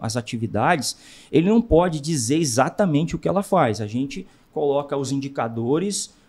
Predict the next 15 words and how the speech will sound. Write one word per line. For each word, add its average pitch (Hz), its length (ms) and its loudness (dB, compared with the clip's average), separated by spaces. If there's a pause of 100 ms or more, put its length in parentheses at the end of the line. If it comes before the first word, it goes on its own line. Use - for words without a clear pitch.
(120)
as 123 240 -2
metas 135 420 0
e - 20 -6
os 165 40 0
objetivos 165 560 -6
a 175 60 -4
serem 175 260 -6
alcançados 180 640 -2
e 127 40 -4
depois 160 480 0
cobra 214 460 2
que 208 120 -2
esses 202 300 2
indicadores 196 560 2
sejam 190 460 2